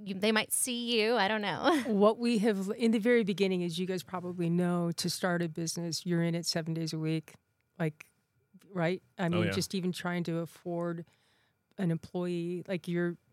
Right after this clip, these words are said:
Speaker 2: really, I don't know how many times, um, I've driven past my store just exhausted 'cause you're just on the go constantly. Um, eventually, when we were able to begin to hire employees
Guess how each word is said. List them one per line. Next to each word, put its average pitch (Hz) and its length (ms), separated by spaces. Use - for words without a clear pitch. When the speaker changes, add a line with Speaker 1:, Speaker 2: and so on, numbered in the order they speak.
Speaker 2:
really, 170 540
I 185 120
don't 180 200
know 170 480
how - 120
many 175 200
times, 175 760
um, 165 560
I've 180 100
driven 175 280
past 175 320
my 180 100
store 170 440
just 170 220
exhausted 160 760
'cause 180 160
you're 175 80
just 180 480
on 185 140
the 185 80
go 180 320
constantly. 180 640
Um, 180 500
eventually, 202 640
when 165 140
we 170 140
were 170 80
able 170 180
to 165 80
begin 165 320
to 165 80
hire 160 360
employees 156 960